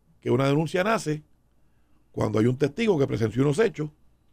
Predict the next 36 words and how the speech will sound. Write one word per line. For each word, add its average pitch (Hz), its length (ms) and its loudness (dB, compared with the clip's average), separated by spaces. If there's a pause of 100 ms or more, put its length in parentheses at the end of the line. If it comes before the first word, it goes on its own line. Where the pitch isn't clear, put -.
hay 98 140 -14
unas 101 180 -12
víctimas, 135 380 -4
por 113 140 -10
supuesto, 220 420 -2 (400)
<clears throat> - 440 -12
y 135 120 -6
se 123 120 0
levanta 127 320 0
un 180 60 0
expediente 180 480 -2
que 135 80 -6
comienza 160 360 0
¿cómo? 113 260 -2
Con 107 100 -2
una 180 120 2
declaración 208 280 -4
jurada. 123 260 -4 (1000)
Así 139 140 -4
que 135 320 2
la 139 220 4
fiscal, 170 500 2
la 131 180 4
ex 175 140 -4
fiscal 220 340 2
Betsaida 202 400 2
Quiñones, 190 500 0 (1700)
yo 107 200 0
no 147 100 2
sé 160 100 4
si 147 120 2
ha 147 60 4
hecho 147 140 2
una 135 100 2
declaración 113 340 0
jurada. 127 420 2